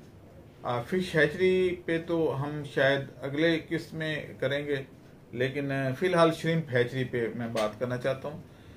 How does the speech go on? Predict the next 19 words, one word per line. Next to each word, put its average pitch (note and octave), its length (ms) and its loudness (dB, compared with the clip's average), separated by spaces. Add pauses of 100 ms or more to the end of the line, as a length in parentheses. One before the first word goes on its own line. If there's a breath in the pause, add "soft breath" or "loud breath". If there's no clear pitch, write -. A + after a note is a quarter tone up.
(340 loud breath)
अभी F#3+ 180 2
तक G3 240 2
पाकिस्तान E3+ 440 0
में E3 220 -2
कोई F#3+ 180 8
श्रिम्प D3+ 400 0
हैचरी B2+ 360 0
नहीं F#2+ 280 -6
है - 200 -14 (800 loud breath)
और D3 420 6
इसकी F#3+ 280 -4
इतनी F#3+ 440 0
डिमांड C3+ 460 4
है, A2+ 320 4
और D3+ 120 -2
डिमांड D3+ 380 0
इसलिए F#3 380 0
बनी A#2+ 320 2
है A#2 240 0